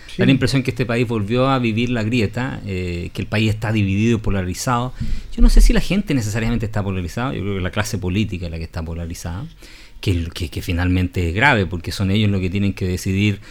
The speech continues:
Speaker 2: eh, los problemas reales de la ciudadanía, pero por supuesto que la ética, la moral, el espíritu de la ciudadanía y del pueblo de Chile requiere también resolver estos conflictos, eh. Son necesarios hablar de este tema.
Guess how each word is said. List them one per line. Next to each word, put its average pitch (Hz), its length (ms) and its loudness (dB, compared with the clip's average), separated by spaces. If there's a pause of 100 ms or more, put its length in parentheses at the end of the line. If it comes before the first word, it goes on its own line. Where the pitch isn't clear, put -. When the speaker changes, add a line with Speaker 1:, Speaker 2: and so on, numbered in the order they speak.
(240)
Speaker 2:
eh, 98 300 -2
los 90 100 -2
problemas 95 340 0
reales 113 380 4
de 131 80 4
la 113 100 2
ciudadanía, 110 460 0 (260)
pero 151 260 2
por 151 200 -4
supuesto 190 540 0
que 185 100 2
la 156 140 2
ética, 160 420 0
la 151 80 2
moral, 135 580 4
el 120 120 2
espíritu 143 420 2
de 147 60 2
la 135 100 0
ciudadanía 127 640 0
y 113 120 0
del 104 160 0
pueblo 196 420 6
de 123 120 2
Chile 139 320 -2
requiere 147 380 -4
también 233 400 -4
resolver 220 380 -4
estos - 180 -2
conflictos, 107 480 -6
eh. 139 80 -10 (480)
Son 175 240 0
necesarios 170 440 4
hablar 98 160 2
de 92 80 0
este - 180 -12
tema. 85 180 -10